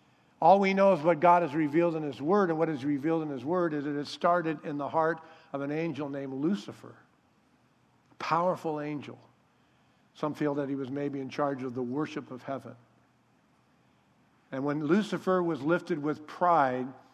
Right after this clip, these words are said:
we have the five "I wills" in Isaiah fourteen. "I will exalt myself before, above God. I will exalt myself before the throne of God.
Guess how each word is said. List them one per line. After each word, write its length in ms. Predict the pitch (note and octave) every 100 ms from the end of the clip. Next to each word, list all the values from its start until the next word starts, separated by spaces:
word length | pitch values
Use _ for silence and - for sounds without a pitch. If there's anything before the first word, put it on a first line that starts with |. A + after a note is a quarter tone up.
| _ _ _ _ -
we 80 | C#3
have 180 | D3+
the 80 | D3
five 400 | C#3 E3 D#3+ D#3
"I 160 | D#3 D3+
wills" 380 | D3 D3+ D3+ C#3+
in 80 |
Isaiah 400 | C#3 C3 C3+ C#3+
fourteen. 400 | A#2 C#3+ C#3 C#3+
"I 220 | C#3 C#3+ D#3
will 180 | D3+
exalt 420 | D3 A#2+ C#3+ D3 D3+
myself 480 | C#3+ - D3 C#3
before, 380 | - C3+ D3 C#3
above 340 | C#3 C3+ C3+ A#2
God. 240 | C3+ C3+ - -
I 120 | D3
will 140 | D3+
exalt 420 | D3 G#2+ C#3+ D3 D#3+
myself 360 | C#3 - C#3
before 280 | C3 B2 D3
the 120 | C3+
throne 420 | C3 C#3+ C3+ C#3
of 140 | C3+ A#2
God. 240 | C3+ C3+